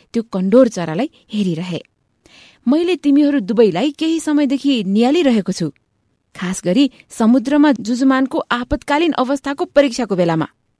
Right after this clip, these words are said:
वार्डले भन्यो। "तिमी बहादुर र चलाक युवक हौ, तर सजिलै मूर्ख बन्न सक्ने रहेछौ।"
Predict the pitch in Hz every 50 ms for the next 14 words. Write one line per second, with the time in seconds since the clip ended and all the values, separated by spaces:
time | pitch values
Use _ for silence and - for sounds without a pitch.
0 | _ _ 165 175 170 170 170 156 156 165 156 175 165 160 156 - _ _ _ _
1 | _ _ - - _ _ - 349 392 381 269 190 208 220 233 269 277 294 381 381
2 | 349 294 - - - 240 269 320 330 - 254 240 185 175 165 - 208 175 143 -
3 | _ _ _ _ _ _ _ _ _ _ _ _ _ 202 190 202 202 - - 202
4 | 196 247 302 302 302 277 220 190 180 185 208 262 - 392 311 247 208 190 185 190
5 | - 185 - 170 170 180 185 160 - - 143